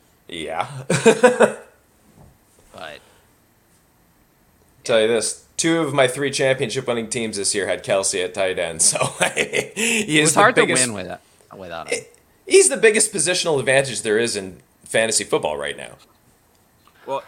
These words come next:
Speaker 3: you, you said Kelce's worth more, so should, should Nick, Nicholas be trying to go back and, and just see if he can get that trade done?
Speaker 2: Sure.
Speaker 1: I
Speaker 3: Right?
Speaker 1: would.
Speaker 3: <laughs> Like, I mean, if you're, if you're looking at a contender that, you know, other positions are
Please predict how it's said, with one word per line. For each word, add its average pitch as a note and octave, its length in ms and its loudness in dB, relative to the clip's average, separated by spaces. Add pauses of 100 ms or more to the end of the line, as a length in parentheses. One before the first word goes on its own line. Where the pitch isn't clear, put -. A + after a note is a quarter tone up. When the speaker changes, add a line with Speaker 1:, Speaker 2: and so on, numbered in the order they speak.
Speaker 3:
you, F#3 140 -8 (120)
you F#3 140 -8
said G3+ 300 -4
Kelce's E3 360 -4
worth C#3+ 240 -4
more, D#3 200 -6
so A#2+ 160 -10
should, G#2 280 -2 (360)
should A#2 260 -14 (240)
Nick, A#2 280 -8 (140)
Nicholas A2+ 460 -8
be G#2+ 160 -10
trying G#2 240 -4
to F#2+ 60 -8
go G2+ 120 -4
back F#2+ 360 -6
and, G2 220 -14
and F#2 180 -12
just F2+ 160 -18
see F#2+ 120 -12
if F2+ 80 -16
he F#2+ 80 -14
can C#2+ 260 -18 (440)
get - 160 -12
that D#3+ 160 -10
trade F#3 200 -12
done? G3+ 260 -8 (560)
Speaker 2:
Sure. - 260 -10 (1080)
Speaker 1:
I C3 160 6
Speaker 3:
Right? C#3 160 4
Speaker 1:
would. - 180 -4
Speaker 3:
<laughs> G3+ 200 -4
Like, E3+ 380 -2 (360)
I - 80 2
mean, F#3+ 160 6
if B2+ 120 -4
you're, D3+ 160 -4
if - 140 -10
you're D3+ 100 0
looking E3+ 220 2
at F#3 140 6
a D3+ 60 0
contender C3+ 760 -4 (280)
that, G2+ 360 -6
you G#2+ 120 -10
know, F2+ 340 -8
other G2 220 -8
positions F#2+ 600 -16
are F2+ 180 -8